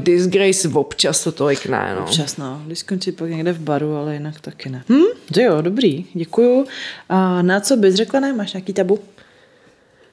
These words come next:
Speaker 1: No, kaviár, jako nešpinavý praktiky tohodle typu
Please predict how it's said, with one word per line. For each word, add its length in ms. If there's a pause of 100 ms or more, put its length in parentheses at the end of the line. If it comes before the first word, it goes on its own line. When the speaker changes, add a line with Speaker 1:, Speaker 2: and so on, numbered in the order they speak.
Speaker 1:
No, 220 (120)
kaviár, 500
jako 420
nešpinavý 640
praktiky 440
tohodle 360
typu 500